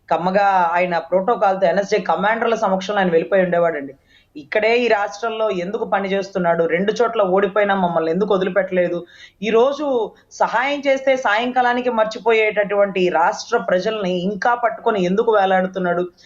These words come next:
ఏదో మార్పు తీసుకురావాలన్న మా అన్న తాపత్రయానికి ఎందుకు రాష్ట్ర ప్రజలు ఇంకా గుర్తించట్లేదు?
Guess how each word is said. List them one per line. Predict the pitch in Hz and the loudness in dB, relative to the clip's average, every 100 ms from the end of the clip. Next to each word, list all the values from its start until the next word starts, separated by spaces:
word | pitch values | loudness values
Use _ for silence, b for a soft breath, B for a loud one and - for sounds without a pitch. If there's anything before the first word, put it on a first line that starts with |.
| B - | B -2
ఏదో | 214 269 | 0 2
మార్పు | 262 190 247 285 285 | 2 2 0 -2 -6
తీసుకురావాలన్న | 269 254 277 254 240 233 233 233 | -4 -2 2 4 4 0 -2 -2
మా | 208 | 0
అన్న | 185 190 233 | 0 0 -2
తాపత్రయానికి | 233 196 208 247 247 226 226 233 208 185 | 0 0 0 -4 -2 2 2 0 -4 -2
ఎందుకు | 180 226 247 | 0 -2 0
రాష్ట్ర | 233 196 - 226 | 2 2 -2 -10
ప్రజలు | 208 208 190 | -6 -6 -6
ఇంకా | 190 | 0
గుర్తించట్లేదు? | 202 190 175 208 202 208 190 180 180 | 0 -2 -6 -6 -4 -4 0 -2 -4